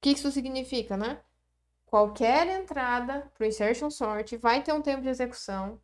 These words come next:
descrito por uma função, descrito no tamanho da entrada, que é no máximo da ordem de N ao quadrado.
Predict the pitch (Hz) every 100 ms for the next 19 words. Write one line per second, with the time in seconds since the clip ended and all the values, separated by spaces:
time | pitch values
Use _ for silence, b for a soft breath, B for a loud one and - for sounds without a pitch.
0 | _ 220 - 277 285 294 269 269 262 254
1 | - 190 196 208 208 220 220 233 226 214
2 | 208 208 202 190 175 175 247 - _ _
3 | _ _ _ _ 269 254 247 285 480 294
4 | 240 254 - 311 320 302 269 247 254 262
5 | 269 269 311 294 262 220 190